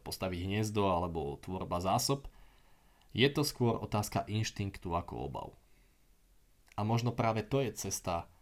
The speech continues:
k spokojnému, šťastnému životu a zároveň skvelým výsledkom.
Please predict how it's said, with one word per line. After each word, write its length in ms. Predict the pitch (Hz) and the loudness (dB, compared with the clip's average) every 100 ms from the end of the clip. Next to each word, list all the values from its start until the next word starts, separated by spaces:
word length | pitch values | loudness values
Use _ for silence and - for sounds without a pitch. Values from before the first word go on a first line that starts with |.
| - - - | -20 -20 -16
k 40 | - | -6
spokojnému, 800 | - 107 - 107 98 92 82 69 - _ - | 0 2 4 2 2 -2 -6 -10 -16 _ -18
šťastnému 540 | - 110 - 113 101 92 | -2 0 0 0 0 0
životu 460 | 113 110 107 98 | 0 0 -2 -2
a 240 | 87 90 - - | 0 -2 -6 -2
zároveň 460 | 104 113 113 95 | 4 4 4 0
skvelým 460 | - - 110 117 90 | -4 0 2 2 2
výsledkom. 560 | 87 - 85 - 62 | -2 -4 -8 -8 -14